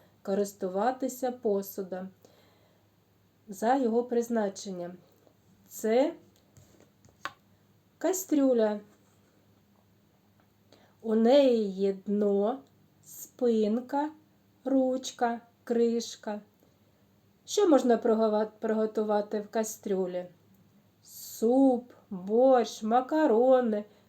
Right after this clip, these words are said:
картоплю, пельмені. Це сковорода.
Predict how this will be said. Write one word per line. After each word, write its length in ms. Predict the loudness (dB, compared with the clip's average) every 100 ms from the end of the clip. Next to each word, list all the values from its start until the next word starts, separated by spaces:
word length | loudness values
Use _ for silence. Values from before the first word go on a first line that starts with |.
| _
картоплю, 960 | -2 -2 -2 -2 2 4 4 2 -6 -8 -14 _ _ -2
пельмені. 880 | 0 2 2 2 2 0 -4 -6 -14 _ _ _ _ _ _ _ _ _ _ _ _ _ _ _ _ _ _ _ _ _ _ _ _ _ _ _ _ _ _ _ _ _ _ _ -20 _ _ _ -20 -20 -20 _ -20 _ -20
Це 580 | -10 0 2 4 2 -4 _ _ _
сковорода. 1300 | -20 -20 -6 0 2 4 4 4 2 4 6 6 2